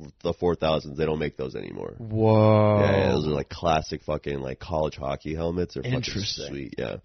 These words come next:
Speaker 2: Interesting.
Speaker 1: Um, but yeah, dude. Oh, I, did you see that fucking spinorama goal he scored?
Speaker 2: Of course.
Speaker 1: Oh my God,
Speaker 2: Of course.
Speaker 1: dude. And he's a guy, like, dude, I love, 'cause he was a, pretty sure he was, like, a, maybe top, like, like, top twenty pick.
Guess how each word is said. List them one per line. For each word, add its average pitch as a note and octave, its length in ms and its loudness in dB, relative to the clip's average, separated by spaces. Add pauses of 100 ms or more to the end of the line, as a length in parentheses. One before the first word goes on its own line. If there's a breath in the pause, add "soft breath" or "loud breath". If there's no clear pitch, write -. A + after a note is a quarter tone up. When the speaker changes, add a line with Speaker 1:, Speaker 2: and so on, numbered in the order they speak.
(120)
Speaker 2:
Interesting. G#2+ 640 -6
Speaker 1:
Um, C#2+ 480 0 (180)
but B2 120 8
yeah, B2 140 12
dude. G2 220 6
Oh, A#2+ 220 12
I, A2+ 160 8
did F#2+ 200 0
you G#2+ 60 -2
see C#3 140 0
that A2+ 140 4
fucking F2+ 340 2
spinorama E2 500 0
goal F2+ 160 2
he G2+ 80 0
scored? A2 380 -4
Speaker 2:
Of A2 120 -12
course. B2 480 4
Speaker 1:
Oh A#2 260 8
my - 260 -8 (240)
God, F#2 220 0
Speaker 2:
Of C#3+ 200 6
course. F2+ 100 -10
Speaker 1:
dude. - 120 -10 (140)
And C3 160 4
he's F#3+ 180 8
a D#3 60 10
guy, A#2+ 300 10
like, G2+ 260 4 (180 soft breath)
dude, A#2+ 140 4
I A#2+ 180 8
love, A#2+ 320 10
'cause A#2 140 6
he B2 60 6
was F#3 100 6
a, G2+ 120 6 (500)
pretty A#3+ 220 10
sure C#3 200 6
he A#2 140 8
was, F#2+ 160 2
like, E2 180 2
a, C#2 280 0 (260)
maybe G#2+ 460 2
top, F2+ 580 0 (720 soft breath)
like, E2 140 -4 (500)
like, F2+ 160 -4
top - 220 2
twenty F#2 300 0
pick. - 360 -8